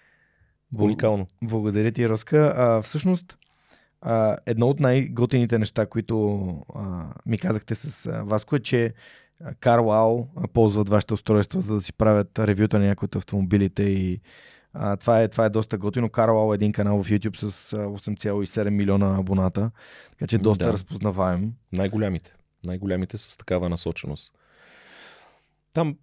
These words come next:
Speaker 2: също
Speaker 1: Как човек
Speaker 2: имаме
Speaker 1: достига до такъв тип, а, канали? Те ли си поръчват устройствата или, а, брандовете им ги изпращат, за да ги използват и...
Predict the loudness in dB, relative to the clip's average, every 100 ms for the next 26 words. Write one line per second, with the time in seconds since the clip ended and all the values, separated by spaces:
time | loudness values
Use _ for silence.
0 | _ _ -8 -4 -4 -4 -10 -12 -2 6
1 | 6 6 6 6 6 4 4 6 6 6
2 | 2 0 0 2 -2 4 6 8 6 2
3 | 4 4 2 -2 -6 _ _ _ -4 6
4 | 6 8 6 8 6 8 6 4 _ -18
5 | -10 -6 0 8 8 8 4 4 8 8
6 | 8 8 8 6 0 -16 -20 _ 0 2
7 | 6 8 8 6 6 4 4 2 0 6
8 | 6 6 0 0 0 2 0 0 4 6
9 | 6 2 -2 -2 -4 -2 -6